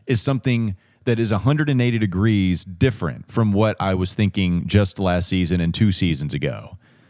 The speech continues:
You know, even smart guys like Tom Haberstroh, they discuss every year, you gotta take the home run, especially in small markets. You gotta try to hit, hit it out of the park.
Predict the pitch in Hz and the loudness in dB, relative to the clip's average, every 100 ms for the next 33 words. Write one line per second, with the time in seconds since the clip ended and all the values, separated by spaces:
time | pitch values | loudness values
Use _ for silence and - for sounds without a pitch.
0 | _ _ - 101 135 127 117 - 120 117 | _ _ 2 4 4 2 -2 0 0 0
1 | 107 110 104 101 117 113 98 110 104 87 | 0 0 0 -2 0 0 2 0 -2 -4
2 | - 73 60 64 _ _ 107 110 - 113 | -2 -4 -4 -12 _ _ 0 0 0 0
3 | 98 110 113 107 110 80 76 98 90 104 | 0 0 2 2 2 -2 -2 -2 0 0
4 | 98 101 98 104 87 73 - 98 - 95 | 2 0 2 0 -2 -4 -2 -2 0 0
5 | - 101 92 95 87 76 - 95 90 - | 0 0 2 0 -2 -6 -4 -2 0 2
6 | 98 87 80 - - _ 135 - 82 69 | 0 2 -2 -8 -20 _ -4 -2 -6 2
7 | 117 117 104 95 85 113 113 60 - | 2 4 0 -2 -2 -2 -2 -4 -12